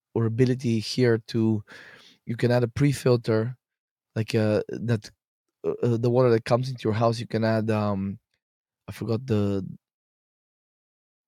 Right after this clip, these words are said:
the, the s-, it's like granules, uh, you, you throw into a, like, a filter, and it basically decalcifies the water, it reduces the hardness of the water. So if you can, and it, it's good for, like, uh, appliances like kitchen, um,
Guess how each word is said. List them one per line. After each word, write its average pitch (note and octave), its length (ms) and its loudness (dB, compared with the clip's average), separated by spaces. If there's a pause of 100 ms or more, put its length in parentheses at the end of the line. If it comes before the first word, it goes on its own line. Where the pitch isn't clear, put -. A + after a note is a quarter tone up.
(160)
the, G#2+ 440 -2 (420)
the G2+ 100 -6
s-, - 280 -8
it's - 180 -4
like A#2 340 -2
granules, A2+ 720 0
uh, G#2 200 0
you, G#2 240 -6
you G2+ 140 -6
throw G#2+ 360 0
into G2+ 320 -2
a, G#2 40 0
like, G2 200 -6
a G2 40 -6
filter, A2+ 380 -2
and G#2 140 -2 (260)
it C3+ 160 -2
basically C#3 500 4
decalcifies A#2 1000 0
the A2 80 -6
water, G#2 360 -2
it F#2+ 80 -8
reduces G#2+ 500 -4
the G#2 100 -6
hardness G#2 420 -2
of F#2+ 120 -8
the G#2 80 -4
water. G2+ 300 0 (360)
So - 140 -6
if A#2 80 -4
you C3+ 80 0
can, B2+ 320 0
and B2 140 2
it, B2+ 220 0
it's C3+ 200 2
good D3 140 2
for, C3+ 100 -2
like, A#2 220 2
uh, A2+ 120 2
appliances G#2+ 640 -2
like G#2 160 -4
kitchen, - 400 -4
um, G2+ 340 -4